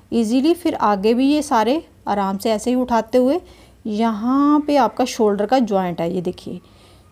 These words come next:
यहाँ तक आपको पचास फंदे उठा लेने हैं। फिर हम शोल्डर के ऊपर, ऊपर एक यहाँ पे जॉइंट है, एक फंदा वहाँ उठाएंगे। तो पहले यहाँ तक फ्रेंड्स आप पचास फंदे उठा लीजिए, अगर इसी मेजरमेंट के आप जैकेट बना रहे हैं।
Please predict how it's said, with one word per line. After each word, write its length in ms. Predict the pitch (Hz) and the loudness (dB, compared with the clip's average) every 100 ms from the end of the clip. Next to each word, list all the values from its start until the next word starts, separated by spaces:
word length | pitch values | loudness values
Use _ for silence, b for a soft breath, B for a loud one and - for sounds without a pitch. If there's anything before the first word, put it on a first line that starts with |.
| - | -8
यहाँ 420 | 202 220 202 277 | -2 0 2 2
तक 220 | 302 349 320 | 2 2 2
आपको 320 | 247 - 294 | 2 2 -2
पचास 600 | - 233 - 208 233 240 | 0 -4 0 2 2 2
फंदे 260 | 285 269 | 2 2
उठा 300 | 294 285 277 | 2 2 2
लेने 260 | 247 247 254 | 2 2 2
हैं। 220 | 262 311 | 2 0
फिर 240 | 320 285 285 | 0 0 2
हम 200 | 277 277 | 4 2
शोल्डर 480 | - 240 226 233 | 2 2 4 2
के 120 | 254 277 | 2 2
ऊपर, 480 | 226 196 - 269 | 2 -2 0 2
ऊपर 340 | 277 247 254 240 | 2 0 0 0
एक 480 | - 226 214 208 285 | 0 0 0 0 -4
यहाँ 460 | 302 _ 233 214 | -6 _ -6 -4
पे 140 | 208 226 | -2 0
जॉइंट 340 | 208 208 196 | 0 0 -2
है, 100 | - | 0
एक 240 | 214 202 | 0 -2
फंदा 260 | - 208 240 | -2 -2 0
वहाँ 260 | 233 196 185 | 0 -2 -4
उठाएंगे। 500 | 180 185 175 175 180 B B B | -4 -6 -6 -8 -12 B B B
तो 80 | 262 | -2
पहले 340 | 269 262 294 | 2 2 4
यहाँ 320 | 311 277 285 | 2 2 2
तक 180 | 311 302 | 2 -2
फ्रेंड्स 340 | - 247 262 262 | -2 -2 0 2
आप 220 | 220 - | 0 0
पचास 460 | 214 220 208 240 - | -2 2 2 2 0
फंदे 300 | 226 202 233 | -6 -2 -2
उठा 340 | 226 190 185 | -2 0 0
लीजिए, 480 | 196 202 185 214 294 B B B | 0 -2 0 0 0 B B B
अगर 240 | 214 240 | 0 2
इसी 340 | 247 247 - 320 | 0 -2 2 4
मेजरमेंट 560 | 277 247 247 220 208 | 4 4 2 0 -2
के 140 | 196 208 | -2 2
आप 240 | 196 262 - | 2 0 -2
जैकेट 280 | 202 185 254 | -2 0 -2
बना 480 | 247 202 196 175 175 | 0 0 0 -2 -2
रहे 200 | 208 208 | -2 0
हैं। 240 | 247 | -2